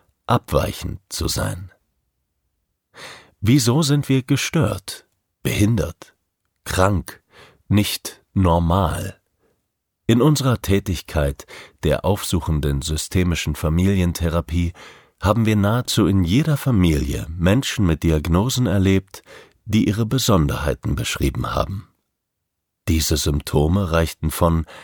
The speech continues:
sich nicht konzentrieren können, über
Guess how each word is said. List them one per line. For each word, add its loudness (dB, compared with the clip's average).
sich -4
nicht 0
konzentrieren 0
können, 0
über 0